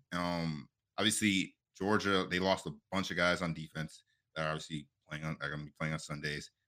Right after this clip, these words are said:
but they're probably just gonna reload a bunch of those positions. But again, it's gonna be a lot of guys that are gonna be, um, you know, playing football, playing big time football for, for really, like, the first time in a, in a starting role.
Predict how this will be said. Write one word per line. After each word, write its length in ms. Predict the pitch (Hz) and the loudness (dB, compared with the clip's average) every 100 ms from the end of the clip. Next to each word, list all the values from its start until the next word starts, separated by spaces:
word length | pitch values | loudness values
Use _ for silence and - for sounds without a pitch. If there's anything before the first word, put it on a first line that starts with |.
| - | -14
but 100 | 82 | -6
they're 80 | 82 | 0
probably 240 | 98 90 | 6 6
just 120 | 87 | 6
gonna 160 | 92 82 | 0 0
reload 360 | 78 73 85 80 | 0 0 -2 -2
a 240 | _ 82 | _ -4
bunch 160 | 82 90 | -4 -2
of 60 | |
those 160 | 90 90 | -2 -2
positions. 460 | 85 95 - 120 | 0 0 2 0
But 140 | - 85 | 0 0
again, 200 | 85 73 | 2 2
it's 100 | - | 0
gonna 160 | 85 82 | -2 2
be 140 | 80 | 2
a 80 | 76 | 4
lot 220 | 82 85 | 4 4
of 80 | 80 | 6
guys 320 | 87 87 82 | 6 6 4
that 120 | 76 | -4
are 60 | 76 | -6
gonna 200 | 78 76 | -4 -6
be, 260 | 80 82 - _ _ _ _ - | -6 -10 -12 _ _ _ _ -4
um, 420 | 80 78 73 69 _ _ | 0 0 -2 -6 _ _
you 140 | 92 90 | 4 6
know, 220 | 82 - _ | 4 0 _
playing 220 | 104 98 | 6 8
football, 580 | 92 95 98 92 92 92 _ _ _ | 6 2 8 8 8 6 _ _ _
playing 200 | - 87 | 2 4
big 140 | 82 85 | 4 2
time 160 | 85 | 0
football 380 | 82 87 87 85 | -2 -4 2 2
for, 280 | 80 80 78 | 2 0 0
for 120 | 78 | 0
really, 180 | 78 82 | 2 4
like, 160 | 80 78 | 2 0
the 80 | - - | -10 -4
first 240 | 82 76 - | -2 -2 -2
time 200 | 78 76 | -2 0
in 80 | 71 | -4
a, 80 | |
in 80 | 67 | -8
a 40 | 71 | -10
starting 380 | - 76 71 | -2 -2 -2
role. 320 | 76 85 120 | 0 0 0